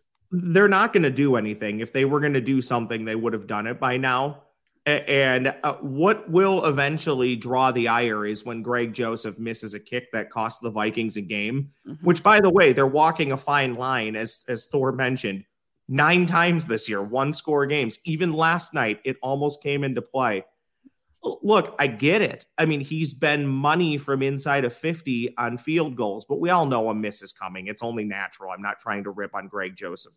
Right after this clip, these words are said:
Speaker 1: there, but he's making virtually nothing from beyond fifty. By the way, Brett Maher is making sixty plus yarders, even when we're messing with him, and he's making it look easy.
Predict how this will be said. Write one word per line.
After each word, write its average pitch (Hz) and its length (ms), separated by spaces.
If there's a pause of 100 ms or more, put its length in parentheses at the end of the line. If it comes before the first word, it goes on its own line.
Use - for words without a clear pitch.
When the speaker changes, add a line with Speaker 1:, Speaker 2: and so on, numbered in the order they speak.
Speaker 1:
there, 92 240 (420)
but 147 120
he's 135 200 (280)
making 165 420
virtually 180 420
nothing 139 480
from 127 220
beyond 117 400
fifty. 104 560 (300)
By 170 140
the 170 80
way, 165 180
Brett 147 320
Maher 135 560
is 113 140
making 123 360
sixty - 440
plus 123 320
yarders, 123 480
even 131 280
when 120 100
we're 120 160
messing 120 520
with 107 180
him, 110 140
and 110 80
he's 110 200
making 120 320
it 120 140
look 110 200
easy. 113 480